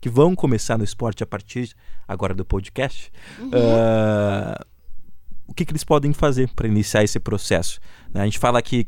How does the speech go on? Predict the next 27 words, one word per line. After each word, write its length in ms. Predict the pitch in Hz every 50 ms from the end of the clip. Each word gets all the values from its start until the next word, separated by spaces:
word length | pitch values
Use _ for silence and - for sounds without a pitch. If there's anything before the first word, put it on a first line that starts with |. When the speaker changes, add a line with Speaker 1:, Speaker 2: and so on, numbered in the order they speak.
| - - -
Speaker 1:
você 260 | - 113 110 - 131
que 140 | - - 127
ouve 520 | 120 123 131 123 113 117 110 101 101 - - -
Enquanto 380 | 113 104 101 - 113 104 113
Você 200 | 110 107 - - -
Treina 260 | - 110 104 104 104
Sempre, 460 | - - 131 135 143 147 - - - - - - - - - - -
dos 220 | - 123 131 123 -
três 280 | - 156 147 151 147 143
meses, 580 | 147 139 135 143 131 143 139 123 - - - -
ah, 280 | - 113 110 107 104 104
de 200 | 113 104 110 123
criar 340 | - 131 120 117 117 127 135
um 100 | 135 131
hábito 380 | 113 101 101 98 95 - - 107
esportivo 600 | - - - 110 101 - - - 113 113 101 113
ou 60 | 107 104
de 80 | -
criar 200 | 110 110 107 104
um 40 | 113
Speaker 2:
Uhum. 60 | 113
Speaker 1:
hábito 320 | 107 107 110 110 - - 117
na 100 | 120 120
vida, 320 | 110 95 95 95 92 92
né? 180 | 92 92 98 104 - - - - - - - -
Ah, 220 | 101 101 98 98
e, 240 | 101 107 110 127 131